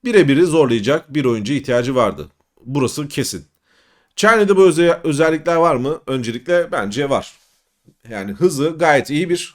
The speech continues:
kanat oyuncusu. E, ve birebiri de çok zorluyor. Genellikle de başarılı oluyor. E, hele ki lig özelinde ki Beşiktaş önümüzdeki sezon lig ve Türkiye Kupası oynayacak sadece maalesef.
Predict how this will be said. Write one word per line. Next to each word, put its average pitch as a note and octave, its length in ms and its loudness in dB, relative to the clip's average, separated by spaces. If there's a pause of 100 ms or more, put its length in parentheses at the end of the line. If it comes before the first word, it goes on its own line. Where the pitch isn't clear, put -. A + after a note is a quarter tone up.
kanat E3+ 280 -4
oyuncusu. E3 460 -6 (1200)
E, B2 180 -2
ve D#3+ 140 4
birebiri C#3+ 380 4
de D3+ 100 2
çok C3+ 200 -2
zorluyor. G#2 500 0
Genellikle B2 520 0
de D#3 80 0
başarılı B2 380 -2
oluyor. F#2+ 300 -4 (720)
E, F#2+ 100 -6
hele F#3 200 4
ki C#3 340 -2
lig D3+ 160 0 (320)
özelinde A2+ 640 -2 (240)
ki C3+ 100 -8
Beşiktaş C3 300 0
önümüzdeki B2 340 -4
sezon B2 340 -4
lig C3 180 -6
ve B2 120 -2
Türkiye A2 340 -8
Kupası - 240 -14
oynayacak E2+ 280 -8
sadece D#2 320 -10
maalesef. G2 440 -6